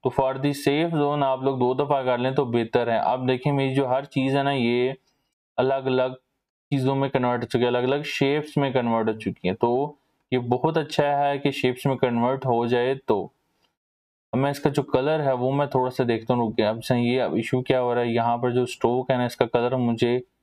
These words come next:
थोड़ा सा ये वाला करना है ताकि मेरा face उससे match हो जाए। अच्छा जी, ये देखें, कुछ हमारा ये vector portrait है।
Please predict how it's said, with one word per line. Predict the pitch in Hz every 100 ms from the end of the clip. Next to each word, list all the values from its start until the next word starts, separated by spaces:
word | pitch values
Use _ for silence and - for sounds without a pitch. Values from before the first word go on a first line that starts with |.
| _ _ _ _
थोड़ा | 127 123
सा | 127
ये | 120 120
वाला | 117 110
करना | 107 104 104
है | 117
ताकि | 117 113 123
मेरा | 123 120
face | - 123 123 127
उससे | 120 - 123
match | 117 110 113
हो | 104
जाए। | 104 - _ _ _ _ _ _ _ _ _ _ _ _ _ _
अच्छा | - 156
जी, | 143
ये | 135 151
देखें, | 143 139 151
कुछ | 143 156 156
हमारा | 147 139 139 143
ये | 131 131
vector | 147 143 156
portrait | 151 151 147 147
है। | 147